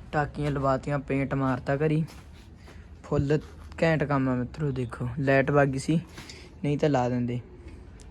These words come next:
ਦੋ ਦੋ ਲਵਾਤੇ ਇੱਥੇ ਕਬਜੇ, ਤੇ ਇੱਥੇ ਜਿੰਦੇ ਲਿਆਂਦੇ ਪਏ ਆ, ਉਹ ਵੀ, ਉਹਨਾਂ ਦਾ ਵੀ ਕਰਾਵਾਂ ਸ਼ੌਂਕ। ਕਰੋ ਮਿੱਤਰੋ ਸ਼ੌਂਕ ਆਪਣੀ ਨਵੀਂ ਡੋਲੀ ਦਾ।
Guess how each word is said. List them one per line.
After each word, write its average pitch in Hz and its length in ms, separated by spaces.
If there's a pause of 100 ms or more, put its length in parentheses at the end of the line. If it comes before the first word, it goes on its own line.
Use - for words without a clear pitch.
(720)
ਦੋ 156 140
ਦੋ 165 160
ਲਵਾਤੇ 165 320
ਇੱਥੇ 160 140
ਕਬਜੇ, 151 500
ਤੇ 139 280 (680)
ਇੱਥੇ 143 320
ਜਿੰਦੇ 127 400
ਲਿਆਂਦੇ 156 240
ਪਏ 143 180
ਆ, 143 60
ਉਹ 139 40
ਵੀ, 151 140 (200)
ਉਹਨਾਂ 147 220
ਦਾ 165 80
ਵੀ 165 80
ਕਰਾਵਾਂ 147 240
ਸ਼ੌਂਕ। 151 300 (1600)
ਕਰੋ 175 200
ਮਿੱਤਰੋ 165 340
ਸ਼ੌਂਕ 160 360
ਆਪਣੀ 180 340 (920)
ਨਵੀਂ 143 280
ਡੋਲੀ 156 300
ਦਾ। 190 160